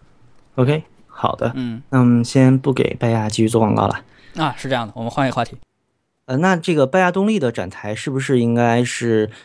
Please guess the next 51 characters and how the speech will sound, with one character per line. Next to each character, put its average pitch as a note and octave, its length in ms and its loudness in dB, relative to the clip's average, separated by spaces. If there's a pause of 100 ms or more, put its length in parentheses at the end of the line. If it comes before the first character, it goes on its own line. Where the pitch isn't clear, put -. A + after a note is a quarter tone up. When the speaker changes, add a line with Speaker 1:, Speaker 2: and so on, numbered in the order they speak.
Speaker 1:
这 C3+ 160 2
届 A#2+ 240 6
展 G2 180 0
会 B2+ 220 4
里 A2 100 0
面 G2 320 -4
耳 G#2 180 0
机 - 220 -2
展 A2+ 180 2
台 G#2 140 -2
里 A2 80 0
面 G2 140 0
最 A#2+ 180 2
大 B2+ 240 2
的 - 80 -2
了， - 160 -6
规 G#2+ 100 -6
模？ - 240 -6 (420)
Speaker 2:
呃， D#3 120 4
当 D#4 220 6
然 E4 100 6
不 C#3 180 2
是 A3 140 4
最 G3 140 6
大 B2 180 0
的， G2+ 100 -6 (680)
算 C4+ 400 4
比 G#3+ 160 4
较 F3+ 120 4
大 D#3 200 2
的 A#2 100 -2
吧， E2+ 180 -12
不 D3+ 80 -2
是 F3 80 0
最 E3 140 2
大 B2 180 0
的。 - 200 -14 (440)
在 F#3+ 580 4
拜 C4 260 6
亚 A3+ 180 4
动 B3+ 240 0
力 A#3+ 180 2
的 D#3 160 0
隔 C#3+ 220 2
壁 G3 320 2
有 A#2+ 180 0
这 C3 140 -4
个 C#3+ 100 0
铁 C#3 160 -2
三 F#3+ 160 2
角， A#2+ 600 0